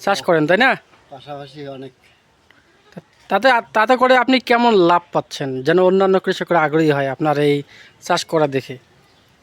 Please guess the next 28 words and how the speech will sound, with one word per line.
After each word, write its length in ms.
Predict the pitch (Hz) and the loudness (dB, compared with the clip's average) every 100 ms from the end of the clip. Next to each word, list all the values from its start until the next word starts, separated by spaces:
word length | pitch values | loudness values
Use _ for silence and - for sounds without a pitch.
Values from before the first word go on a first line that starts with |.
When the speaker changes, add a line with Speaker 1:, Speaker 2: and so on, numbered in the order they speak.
| _ - _ 359 | _ -20 _ -20
Speaker 2:
সার 340 | - - 160 196 | -20 -8 -6 -4
ওষুধের 440 | 175 165 185 185 | -6 -8 -10 -6
দাম 200 | 170 170 165 | -4 -4 -6
দিয়ে 280 | 175 160 208 208 147 123 | -8 -8 -6 -6 -8 -12
পোষায় 260 | - 127 151 | -20 -14 -12
না 120 | 131 - _ _ _ | -12 -20 _ _ _
বর্তমানে। 520 | 127 - 135 139 135 123 | -20 -18 -16 -16 -14 -4
Speaker 1:
সার 160 | 170 | 0
ওষুধের 360 | 185 175 180 185 | 0 -2 -2 -2
দামের 240 | 170 175 165 | 0 0 0
কারণে 440 | 175 165 170 165 - | 0 2 2 0 -4
পোষায় 320 | 160 - 151 131 | -8 -2 -2 -2
না, 60 | 131 _ _ - _ _ | -10 _ _ -20 _ _
তাই 140 | 170 196 | 0 4
না? 120 | 240 180 | 4 4
মানে, 200 | 185 208 | 2 4
নিজে 300 | 196 214 254 | 4 4 2
করলে 240 | 262 262 269 | 2 2 2
করে 160 | 277 269 | 2 2
একটু 140 | 262 262 | 2 2
হয়তো 160 | 254 | 2
সেফ 180 | 240 254 - | 0 0 0
থাকা 160 | 214 185 | 0 2
যায়, 120 | 220 240 | 2 0
কিন্তু 160 | 233 226 | 0 2
যখন 240 | 208 214 214 | 4 4 2
ওই 100 | |
যে 100 | 202 | 4